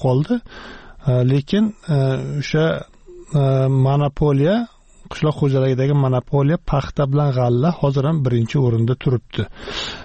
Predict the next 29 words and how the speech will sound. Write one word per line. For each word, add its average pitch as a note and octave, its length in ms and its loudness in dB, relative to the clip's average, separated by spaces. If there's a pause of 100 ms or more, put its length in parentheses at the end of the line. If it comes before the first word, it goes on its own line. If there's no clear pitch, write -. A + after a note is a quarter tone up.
(160)
Bu G3+ 420 2
pre-, E3+ 320 -4 (120)
bu D#3+ 180 2
aytganni F3+ 580 2
albatta E3+ 580 0 (120)
agar E3 320 2
amalga E3+ 440 2
oshsa F3 440 0
bu E3 180 2
bir E3 200 0
inqilobiy D3 720 2 (340)
bir C3 300 -2
bayonot C3 400 2
bo'lgan C3 360 0
bo'lardi, C3+ 560 2
lekin F3+ 400 2
bunga D#3 200 2
skeptik - 400 -4
qarash D#3 340 0
kerak, G3 260 2
chunki, E3+ 400 0 (540)
e, C#3 100 -2 (120)
Mirziyoyevning D3+ 1300 0 (140)
aytganlari D3 680 0
hali D3+ 220 0 (100)
shu - 160 -14
paytgacha D3+ 460 0
hammasi D3+ 480 0
ham D3 140 2